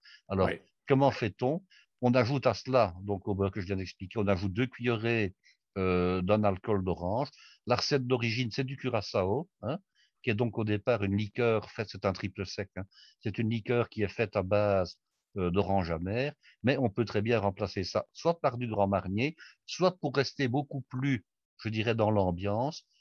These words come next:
Speaker 1: par de la mandarine Napoléon, qui est de la liqueur de mandarine dont j'ai envie de vous parler maintenant.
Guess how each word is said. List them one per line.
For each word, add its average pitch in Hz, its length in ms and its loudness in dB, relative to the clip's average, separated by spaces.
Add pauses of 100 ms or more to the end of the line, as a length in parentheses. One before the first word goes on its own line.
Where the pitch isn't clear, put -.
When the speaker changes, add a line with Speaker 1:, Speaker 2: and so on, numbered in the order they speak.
(120)
Speaker 1:
par 123 120 2
de 117 60 2
la 101 140 4
mandarine 101 440 2
Napoléon, 92 540 -4
qui 113 120 -6
est - 20 -2
de 95 60 -4
la 90 40 -2
liqueur 87 340 -4
de 95 80 -4
mandarine 87 540 -4 (420)
dont 95 280 -2
j'ai 87 100 -2
envie 85 220 -2
de 92 80 -4
vous 90 120 -6
parler 85 300 -4
maintenant. 82 460 -8